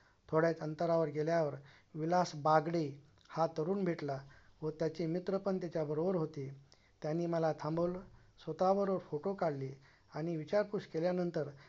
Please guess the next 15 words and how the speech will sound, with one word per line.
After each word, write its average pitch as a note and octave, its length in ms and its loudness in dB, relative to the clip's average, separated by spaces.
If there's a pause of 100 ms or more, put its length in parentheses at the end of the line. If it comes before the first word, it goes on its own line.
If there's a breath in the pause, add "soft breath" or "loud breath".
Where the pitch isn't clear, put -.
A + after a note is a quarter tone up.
(160)
त्यांनी E3 260 -2
मा-, E3 240 -4 (120)
मला D#3 220 0
सांगितलं D#3+ 500 -6 (400 loud breath)
की, E3 60 -8
"तुमच्याकडून E3+ 680 -4
खूप F3 220 -8
काही D#3+ 160 -2
शिकण्यासारखं F3 680 -4
आहे, F3 220 2 (420 loud breath)
तुमच्याकडून E3 540 -4
आम्हाला D#3 300 -2
स्फूर्ती D#3+ 400 -8
घेण्यासारखं F#3 540 2
आहे." F#3 280 2